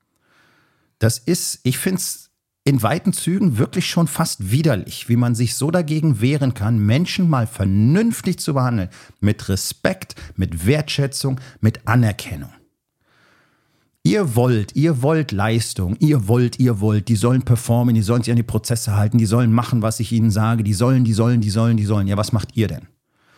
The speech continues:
Und hier wird's nämlich dünn. Sobald's nämlich drum geht, ey,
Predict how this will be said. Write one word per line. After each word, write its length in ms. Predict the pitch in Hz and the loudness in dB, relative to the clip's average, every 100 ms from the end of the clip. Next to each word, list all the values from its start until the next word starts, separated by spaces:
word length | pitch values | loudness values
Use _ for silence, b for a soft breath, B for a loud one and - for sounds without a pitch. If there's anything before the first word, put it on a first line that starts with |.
| b | b
Und 140 | b 95 | b 2
hier 100 | 113 | 2
wird's 160 | 113 | 2
nämlich 260 | - 101 76 | 0 0 0
dünn. 280 | 104 101 - - _ _ _ b b b | 0 0 -4 -16 _ _ _ b b b
Sobald's 400 | - 101 131 127 | -2 0 2 2
nämlich 180 | 120 110 | 0 0
drum 180 | 117 117 | 0 2
geht, 240 | 113 104 | 0 0
ey, 360 | 143 170 110 | -2 -2 -4